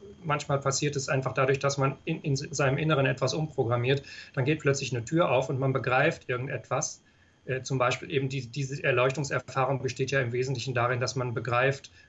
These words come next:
dass alles verbunden ist, äh, dass alles letztlich Bewusstsein ist und dass es letztlich gar kein separates Ich gibt, sondern dass wir im Grunde ein Aspekt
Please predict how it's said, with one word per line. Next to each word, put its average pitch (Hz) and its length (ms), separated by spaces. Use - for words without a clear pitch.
dass - 220
alles 139 220
verbunden 131 520
ist, 127 280
äh, 135 100
dass 117 260
alles 139 260
letztlich 127 320
Bewusstsein 123 480
ist 120 120
und 120 120
dass 127 140
es - 300
letztlich 127 420
gar 135 140
kein 127 280
separates 127 680
Ich - 200
gibt, 135 200
sondern 117 260
dass 120 240
wir 135 420
im 123 120
Grunde 127 360
ein 127 180
Aspekt - 560